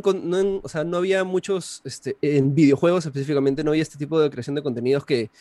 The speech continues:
que, que sí hay en otros países, ¿no? Que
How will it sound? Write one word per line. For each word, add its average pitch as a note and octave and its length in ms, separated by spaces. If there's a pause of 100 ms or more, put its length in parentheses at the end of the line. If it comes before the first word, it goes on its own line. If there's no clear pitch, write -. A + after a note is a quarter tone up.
(640)
que, B2+ 720 (400)
que D#3 140
sí F#3 220
hay F3 260
en D3 80
otros D#3 220
países, C#3+ 500
¿no? C#3 200 (240)
Que B2 440